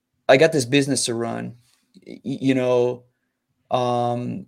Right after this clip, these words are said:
and those kids made a, these young men have made a positive impact on my life, right? And it was great to be a part of a team, y-, you know what I mean? Because, like, um, and I told them last week, uh, last week was their,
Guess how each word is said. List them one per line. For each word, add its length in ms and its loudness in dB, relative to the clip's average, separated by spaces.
and 140 4
those 180 6
kids 260 2
made 180 6
a, 380 4
these 220 0
young 220 6
men 180 6
have 100 8
made 160 0
a 60 2
positive 460 2
impact 400 -2
on 100 -2
my 120 2
life, 520 2
right? 400 2
And 340 -6
it 80 4
was 160 6
great 360 6
to 600 -4
be 160 4
a 60 6
part 320 8
of 140 4
a 80 4
team, 500 2
y-, 120 -4
you 260 0
know 60 6
what 100 10
I 60 8
mean? 180 4
Because, 300 2
like, 220 4
um, 580 2
and 120 6
I 60 6
told 240 6
them 120 2
last 300 6
week, 180 -2
uh, 380 2
last 340 4
week 180 -2
was 180 2
their, 160 0